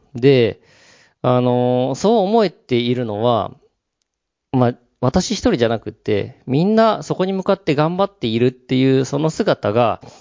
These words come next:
なんかイメージできたんですよね。自分一人頑張ってるわけじゃないと。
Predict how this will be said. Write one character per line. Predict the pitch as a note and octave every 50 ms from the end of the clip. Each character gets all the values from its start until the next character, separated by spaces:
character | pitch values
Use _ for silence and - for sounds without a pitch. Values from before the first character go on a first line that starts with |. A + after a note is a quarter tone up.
| _ _ -
な | C#3 C3
ん |
か | - A#2
イ | A#2 A#2
メ | C3+ C#3
ー | C3
ジ | C3
で | C#3+ C#3+
き | -
た | - G#2
ん | G2
で | G#2
す | -
よ | A#2+ C#3+
ね。 | D3+ D#3 C#3+ - _ -
自 | B2+ A#2 A2+ C3 C3+
分 | C#3+ D#3
一 | D#3+ - F#3+
人 | E3 C#3+
頑 | A#2+ B2 B2
張 | C3
っ | C3
て | - A#2+
る | A2
わ | G#2+ G#2
け | G#2
じ | F#2
ゃ | F#2+
な | G#2 G#2+ G#2
い | G#2
と。 | - - G2 -